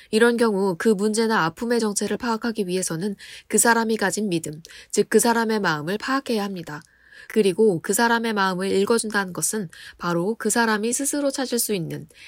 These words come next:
삶의 상황과 문제에 대한 현실적인, 아니 실질적인 해결 방법을 제공하는 것입니다. 이것은 연역법이나 귀납법에 의해 도출되는 보편적이고 통념적인 삶의 법칙이나 문제 해법에 의존하지 않습니다.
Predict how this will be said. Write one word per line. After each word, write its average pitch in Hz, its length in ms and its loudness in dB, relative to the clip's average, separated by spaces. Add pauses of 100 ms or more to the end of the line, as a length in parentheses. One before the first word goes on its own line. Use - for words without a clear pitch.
(120)
삶의 233 440 -2
상황과 190 580 -2
문제에 196 460 -2
대한 170 380 -6
현실적인, 269 800 -4 (320)
아니 170 400 -2
실질적인 277 680 -2
해결 240 280 0
방법을 175 420 -4
제공하는 185 500 -4
것입니다. 143 500 -8 (540)
이것은 202 600 0
연역법이나 202 640 0
귀납법에 233 560 2
의해 196 240 2
도출되는 196 680 -4
보편적이고 196 840 0
통념적인 294 680 -2
삶의 220 340 -2
법칙이나 170 600 -6
문제 202 340 -2
해법에 170 360 -6
의존하지 190 540 -2
않습니다. 160 520 -10